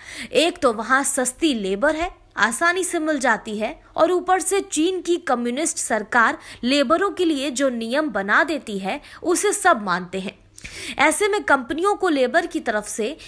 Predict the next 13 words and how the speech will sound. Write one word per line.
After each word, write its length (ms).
या 120
लेबर 400
के 160
लिए 280
कोई 320
दिक्कत 460
नहीं 220
होती 300
है। 300
इसके 260
अलावा 420
चीन 460
ने 220